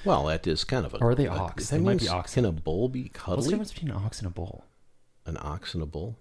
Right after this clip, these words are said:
Speaker 2: Yeah, what's the difference?
Speaker 1: Well, there is an old
Speaker 2: Just
Speaker 1: ox.
Speaker 2: a geography? Anyway, real
Speaker 1: That i-,
Speaker 2: question
Speaker 1: that is
Speaker 2: aside.
Speaker 1: another podcast
Speaker 2: Yeah.
Speaker 1: entirely.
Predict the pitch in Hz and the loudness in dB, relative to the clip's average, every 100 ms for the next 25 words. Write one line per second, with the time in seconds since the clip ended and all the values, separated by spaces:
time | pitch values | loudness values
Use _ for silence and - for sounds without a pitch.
0 | 156 127 110 123 110 - - 113 80 71 | -6 -6 -4 -6 -8 -12 -10 -4 -2 -2
1 | 85 107 67 60 165 - - - 92 - | 0 0 -2 -2 -4 -6 -8 -6 -8 -12
2 | - - _ - - 101 95 113 117 - | -20 -20 _ -8 -2 0 0 -2 -4 2
3 | 127 98 87 - - - - - - - | 4 4 0 -6 -20 -20 -20 -20 -20 -20
4 | _ - 165 190 147 151 180 127 110 107 | _ 8 8 10 10 10 10 10 10 8
5 | 92 95 95 87 90 85 76 78 120 107 | 8 8 6 4 2 0 0 4 6 4
6 | 95 76 67 55 | 2 0 -2 -6